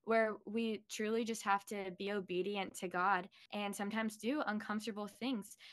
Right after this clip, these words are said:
'Cause if we're living in comfortability, then, like, we sometimes miss opportunities that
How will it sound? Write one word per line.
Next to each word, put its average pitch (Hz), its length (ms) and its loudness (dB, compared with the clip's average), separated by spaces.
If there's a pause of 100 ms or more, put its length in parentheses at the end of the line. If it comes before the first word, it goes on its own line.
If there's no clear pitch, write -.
(100)
'Cause 226 180 2
if 220 180 -2
we're 226 120 2
living 220 300 0
in 220 120 0
comfortability, 220 800 0
then, 214 180 0
like, 190 280 -2 (960)
we 226 360 2
sometimes 233 520 2
miss 214 220 0
opportunities 196 760 0
that 180 200 0